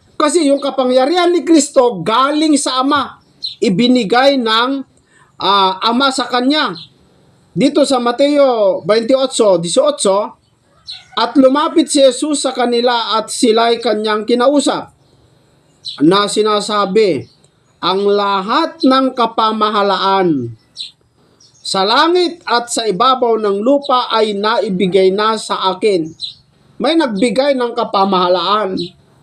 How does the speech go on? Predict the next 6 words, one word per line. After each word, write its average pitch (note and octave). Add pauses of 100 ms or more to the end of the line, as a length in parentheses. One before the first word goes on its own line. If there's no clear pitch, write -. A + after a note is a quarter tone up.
(640)
ah, G#3 (240)
o, G#3 (760)
ah, E3
pa-, F#3+
ah, C#3 (260)
pamamahala G3+